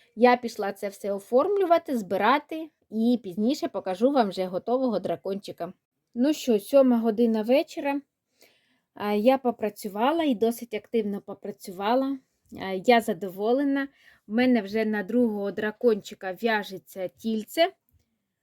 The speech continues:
А, в мене вже зв'язан гребінець.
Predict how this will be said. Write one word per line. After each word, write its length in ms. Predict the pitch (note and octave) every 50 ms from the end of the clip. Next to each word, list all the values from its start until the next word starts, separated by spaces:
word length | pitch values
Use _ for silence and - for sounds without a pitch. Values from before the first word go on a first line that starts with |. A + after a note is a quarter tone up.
| _ _ _ _ _ _ _ _ _
А, 220 | - G3+ G3 G3+ F#3+
в 60 | G3
мене 320 | A#3 B3 B3 A#3 A3 G3+
вже 420 | F3+ G3 G3+ F#3 - A3 A3+ A3 G#3
зв'язан 640 | G3 G3+ G#3 A3 G#3+ G#3 G3+ F#3+ G3+ F#3+ F#3 E3+ - _
гребінець. 920 | - G3 G#3 A3 A#3+ A3 G3+ A3 G3+ F#3 F3+ F3 F3+ G#3 B3 - - -